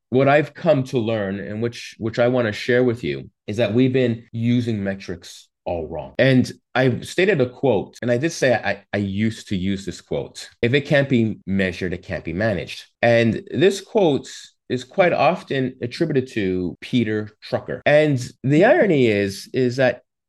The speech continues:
he never said this quote, even though it's been attributed to him. The reality is, is this quote, supposedly, from what I've read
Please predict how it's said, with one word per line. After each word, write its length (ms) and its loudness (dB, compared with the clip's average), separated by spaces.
he 160 -6
never 400 -2
said 640 -8
this 140 -12
quote, 500 -12
even 240 0
though 120 2
it's 180 -2
been 160 -4
attributed 420 -2
to 80 -8
him. 220 -16
The 760 0
reality 540 2
is, 120 -4
is 120 -8
this 420 -8
quote, 500 0
supposedly, 1000 0
from 180 -6
what 120 0
I've 200 -2
read 300 -4